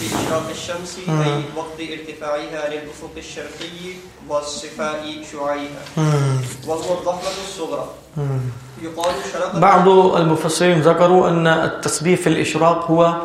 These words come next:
Speaker 2: صلاة الإشراق، صلاة الإشراق، والله أعلم.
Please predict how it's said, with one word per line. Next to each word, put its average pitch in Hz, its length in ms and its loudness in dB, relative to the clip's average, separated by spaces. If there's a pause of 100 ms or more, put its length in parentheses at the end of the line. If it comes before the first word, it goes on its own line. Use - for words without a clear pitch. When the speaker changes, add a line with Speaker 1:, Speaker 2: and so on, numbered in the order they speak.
(220)
Speaker 2:
صلاة 165 400 2
الإشراق، - 600 -4 (180)
صلاة 151 420 2 (240)
الإشراق، 147 540 0
والله 143 360 0
أعلم. - 240 -10